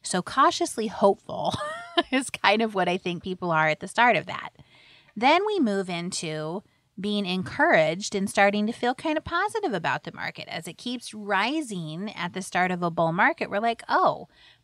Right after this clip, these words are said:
maybe things really are turning around. Maybe this is gonna stick. Maybe it's not a trick anymore. Maybe I'm starting to make back some of the money I lost."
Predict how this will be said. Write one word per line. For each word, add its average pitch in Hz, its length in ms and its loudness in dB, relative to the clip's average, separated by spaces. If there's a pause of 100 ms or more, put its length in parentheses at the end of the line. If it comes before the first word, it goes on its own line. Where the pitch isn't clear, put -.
maybe 240 220 -2
things 262 260 -4
really 302 260 -4
are 185 140 2
turning 170 360 -2
around. 147 200 0
Maybe 156 260 -8
this 220 180 -8
is 233 140 -4
gonna 240 220 2
stick. - 500 -4
Maybe 175 260 -6
it's - 180 -12
not 233 200 -2
a 277 40 -6
trick - 280 -6
anymore. 160 400 -6
Maybe 170 340 -6
I'm 180 160 -2
starting 185 360 -2
to 190 80 -6
make 190 260 -4
back 262 260 -6
some 170 220 -8
of 151 80 -8
the 147 80 -10
money 135 260 -12
I 139 120 -12
lost." - 500 -14